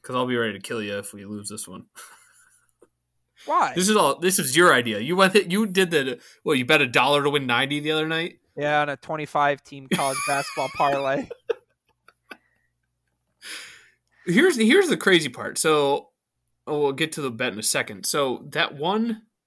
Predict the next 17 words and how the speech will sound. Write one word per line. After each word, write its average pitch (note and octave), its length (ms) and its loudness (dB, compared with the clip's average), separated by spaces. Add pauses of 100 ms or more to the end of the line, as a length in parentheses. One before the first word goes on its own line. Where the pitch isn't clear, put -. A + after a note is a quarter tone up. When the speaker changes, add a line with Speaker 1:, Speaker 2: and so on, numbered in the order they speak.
(360)
Speaker 1:
three-team F3+ 440 -4
parlay A#2+ 300 -2
with G#2+ 120 -6
the A2 60 -12
Nuggets B2+ 400 -6
winning, D3 240 -8
they're C3 180 0
minus A#2+ 320 -4
one A#2+ 180 -8
thirty-five. A#2 640 -6 (760)
Dude, B2+ 160 -6
that B2+ 180 -2
increased D#3+ 480 -6
the C3 140 -8
odds G#2+ 300 -8
so - 280 -6
much. G#2 400 -14